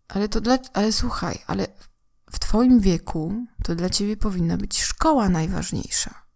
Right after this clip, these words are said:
To, żebyś ty miał dobre oceny, bo to jest twoja praca. Nie, nie, nie.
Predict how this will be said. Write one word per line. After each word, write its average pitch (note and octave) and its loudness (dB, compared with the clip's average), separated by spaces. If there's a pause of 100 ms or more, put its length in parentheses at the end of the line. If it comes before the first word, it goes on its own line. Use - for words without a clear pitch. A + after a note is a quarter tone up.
(180)
To, G3 0
żebyś A3+ -2 (260)
ty A3 -2
miał B3 6
dobre B3+ 4
oceny, C#4 6
bo F#3 6
to G4 8
jest F4 6
twoja D#3+ 2
praca. - 0 (640)
Nie, F#3+ 4
nie, G3 8
nie. F#3+ 2